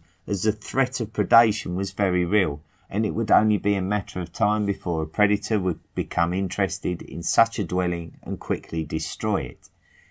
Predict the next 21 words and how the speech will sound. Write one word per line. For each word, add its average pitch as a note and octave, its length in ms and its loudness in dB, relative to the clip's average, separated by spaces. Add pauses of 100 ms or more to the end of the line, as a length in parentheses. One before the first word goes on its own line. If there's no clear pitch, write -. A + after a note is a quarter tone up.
(160)
If B2+ 240 4
climbing G2 480 2
trees A2+ 360 4
was F#2 160 0
still B2+ 280 0
a B2+ 60 0
possibility, F2 960 -4 (280)
then F#2+ 160 -2
surely F#2+ 580 2
it - 180 -8
would F#2+ 160 2
have E2+ 120 -4
been E2 260 -2
much - 320 -4
more F#2 140 -4
practical - 640 -2 (240)
to D#2+ 80 -6
go F2 260 6
up A#2 200 8
the G#2+ 100 -6
tree E2+ 420 -2